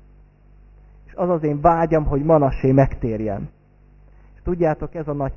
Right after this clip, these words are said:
kegyelem, amikor ezeket a szavakat olvasom, hogy, hogy, hogy utána az Úr ellenük hozta az asz-, asszír királyt,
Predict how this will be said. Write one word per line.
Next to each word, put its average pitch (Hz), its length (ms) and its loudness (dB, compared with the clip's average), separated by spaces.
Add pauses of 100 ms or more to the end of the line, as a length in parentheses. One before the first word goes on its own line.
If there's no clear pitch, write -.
kegyelem, 117 500 -8
amikor 139 340 -6
ezeket 160 420 -6
a 151 120 -18
szavakat 151 440 -10
olvasom, 143 560 -8
hogy, 135 200 -18 (520)
hogy, 139 200 -12 (220)
hogy 151 160 -14
utána 156 600 -6 (540)
az 147 140 -16
Úr 185 220 -6
ellenük 160 420 2
hozta 165 320 -6
az 143 80 -4
asz-, 147 460 -6
asszír 135 320 -6
királyt, 151 460 -6